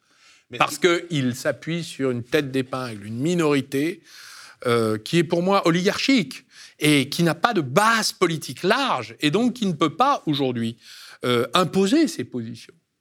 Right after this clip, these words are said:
Speaker 2: C'est ça le problème. On l'a vu avec l'affaire de la révolte des Gilets jaunes, où on a quand même un bilan désastreux en termes humains,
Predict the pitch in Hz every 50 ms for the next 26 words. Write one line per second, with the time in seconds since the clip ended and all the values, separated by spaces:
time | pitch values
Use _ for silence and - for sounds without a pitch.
0 | _ _ _ - - 160 - - 277 269 196 - - - 135 127 120 117 123 120
1 | - - - - 247 254 262 247 247 247 302 311 269 202 147 - 151 135 - -
2 | 165 143 127 120 113 127 127 117 123 127 120 120 113 104 - 117 117 110 110 113
3 | 113 123 - _ _ _ _ _ - - 135 135 127 127 143 143 143 - 131 131
4 | 139 139 131 117 123 - - - - - 127 123 123 117 117 143 143 139 135 123
5 | 113 113 202 220 208 160 180 160 - - - 294 285 220 147 117 - 147 120 113
6 | 123 139 160 170 180 175 156 135